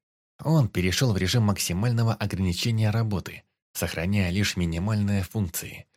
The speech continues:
сообщив, что обрабатывает информацию, адаптирует интеграцию с сетями,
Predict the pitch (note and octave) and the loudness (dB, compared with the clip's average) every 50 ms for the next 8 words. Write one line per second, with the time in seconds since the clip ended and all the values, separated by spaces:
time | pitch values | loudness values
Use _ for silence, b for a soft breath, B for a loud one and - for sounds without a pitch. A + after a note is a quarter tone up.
0 | _ _ _ _ - - - A2+ A2 G#2+ G2 - - A#2+ A2+ G2+ - - G2+ F#2+ | _ _ _ _ -10 -6 -2 -2 0 0 -2 -2 -2 -2 -2 -2 0 0 -2 0
1 | - G2 F2+ F#2 F2 F#2 F2+ G#2 F#2 - G2 F#2+ F2+ - F#2+ E2 - - F2 G2+ | 0 0 -2 0 0 0 0 0 0 0 0 -2 -2 -2 -6 -6 -6 -6 -4 -2
2 | A#2+ A#2 A2 - - - - - _ _ _ _ _ - - C#3 B2+ A#2 - - | -2 -2 -2 -4 -8 -10 -14 -18 _ _ _ _ _ -4 -2 0 0 -2 -2 -2
3 | - A#2+ A#2 A2 - - G2+ F2 F#2 E2+ - G#2 G#2+ G2+ - G#2+ G2+ - G#2+ G2+ | -2 0 0 0 0 -2 -4 -4 -4 -4 -2 -4 -4 -2 -2 -2 -2 -2 -4 -4
4 | - F#2+ D#2 - - - | -4 -4 -4 -6 -8 -18